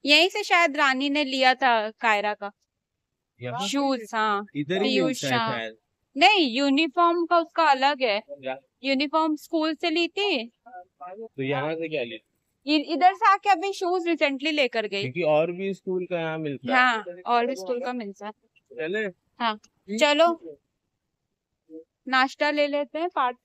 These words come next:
Speaker 1: से। सब्जी लेके भागते हैं क्योंकि कायरा आएगी, tuition से time हो रहा है उसका। बैठो।
Speaker 2: बनाना?
Speaker 1: पूछना पड़ता है बैठने से पहले।
Speaker 2: बैठो।
Speaker 1: क्या बोलता है?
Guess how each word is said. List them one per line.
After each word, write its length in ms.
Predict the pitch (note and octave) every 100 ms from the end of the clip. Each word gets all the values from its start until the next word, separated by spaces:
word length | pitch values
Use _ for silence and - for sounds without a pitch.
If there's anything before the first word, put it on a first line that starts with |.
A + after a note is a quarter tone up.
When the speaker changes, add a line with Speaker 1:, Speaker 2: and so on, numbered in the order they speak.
| D#4+
Speaker 1:
से। 100 | F#4+ - G4 C#4 _ _ _ _ _ -
सब्जी 340 | A#3 - C4
लेके 320 | B3+ C4 C#4+
भागते 420 | C4 A3+ A3 -
हैं 100 | D4
क्योंकि 240 | C#4+ B3+ C4
कायरा 440 | B3+ G#3+ A3 B3
आएगी, 400 | A#3 A#3+ A#3 D4+
tuition 440 | D4 A#3+ A3 A#3 A#3
से 140 | C4
time 280 | B3 G#3 A3+
हो 120 | G#3+
रहा 120 | G#3+
है 80 | G#3
उसका। 280 | G#3 A3 G#3+ _ _ _ _ G4 _ _ _ F#4 _ _ _ _ _ _ _ _ F#4+ G#4+ _ _ - - _ _ _ _ _
बैठो। 340 | B3+ B3 D4+ E4+ G4 _ _ _ _ _ F#4+ F#4+ G4+ G#4+ F#4+ _ _ _ A4 A4 _
Speaker 2:
बनाना? 240 | B2+ C3 D3
Speaker 1:
पूछना 220 | E3 C4
पड़ता 340 | - A#3+ A3
है 60 | A#3+
बैठने 340 | A#3+ A3 A#3
से 140 | A3+ B3
पहले। 240 | A#3 A3 A#4 _ _ _ _ B3 _ _ _ _ _
Speaker 2:
बैठो। 320 | D3 D#3 F3 F#4+ - - _ _ _ - E4+ _ _ _ G#4 _ B4 C5+ _ _ _ _ -
Speaker 1:
क्या 140 | D4
बोलता 280 | D#4 D#4 D4+
है? 160 | A4